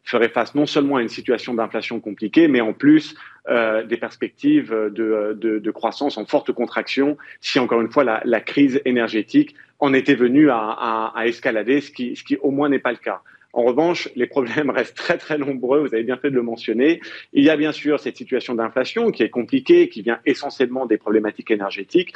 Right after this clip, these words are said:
euh, mais il y a maintenant une situation politique qui s'est tendue en Italie avec des élections très probables.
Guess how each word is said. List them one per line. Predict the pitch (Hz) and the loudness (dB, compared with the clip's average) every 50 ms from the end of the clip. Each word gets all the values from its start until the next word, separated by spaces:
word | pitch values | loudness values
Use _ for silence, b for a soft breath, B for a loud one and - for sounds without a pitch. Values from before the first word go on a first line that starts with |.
| B B B B B B - | B B B B B B 0
euh, | - 135 127 123 120 120 120 127 - | 2 2 4 2 2 0 -2 -4 -6
mais | 143 143 175 170 | -2 0 0 0
il | 147 | 0
y | 123 143 | -2 -4
a | 160 160 | -4 -4
maintenant | 139 131 120 - - 139 147 156 170 170 - | -6 -8 -10 -10 -8 -8 -6 -6 -8 -8 -10
une | 139 120 | -12 -14
situation | - - 120 - 123 110 - - - 131 120 110 | -14 -14 -12 -10 -10 -10 -10 -8 -8 -8 -8 -6
politique | - - 151 131 131 120 - - 151 160 - | -2 0 0 0 0 -4 -2 -2 -2 -2 -2
qui | - - 156 | -4 -6 -2
s'est | - 143 - | 0 0 0
tendue | - 131 127 117 120 123 123 117 113 - | 2 0 0 0 0 0 0 0 0 0
en | 143 127 123 | 0 0 0
Italie | 117 117 113 101 98 113 139 | 0 -2 -2 -2 2 4 4
avec | 147 117 101 104 95 | 4 4 2 0 0
des | 113 107 110 | 0 0 0
élections | 104 101 98 - - - 123 123 123 - | 0 -2 -4 -4 -4 -4 -2 -2 -2 -6
très | - - - 139 | -6 -4 -4 -4
probables. | - - 104 92 98 98 113 131 - - | -4 -4 -4 -2 0 2 2 2 2 0